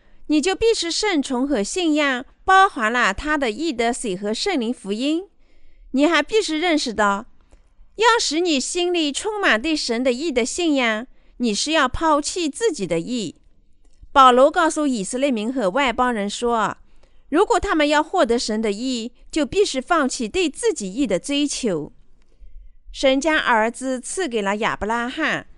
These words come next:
作为信仰他义的一种果子。神的义体现在水和圣灵的道理。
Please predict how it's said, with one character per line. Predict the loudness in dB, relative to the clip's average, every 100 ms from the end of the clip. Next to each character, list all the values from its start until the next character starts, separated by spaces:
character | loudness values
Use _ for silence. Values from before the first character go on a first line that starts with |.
| -20 _ -20 -2
作 | 2 4
为 | 2
信 | 0 -2 2
仰 | 2
他 | 2 2 2
义 | 2 0
的 | 0
一 | -2 -2
种 | -2
果 | 0 2 2 2
子。 | -4 -2 -2 -4 -12 -20 -20 _ -20 -18 -8
神 | 0 2 4
的 | 2
义 | 0 -2 -2
体 | -6 -4 -4
现 | -2 0
在 | 2 0
水 | 0 -4
和 | -2 -4
圣 | -2 0 0
灵 | 0
的 | -2
道 | 0 2 2
理。 | 0 -2 -4 -10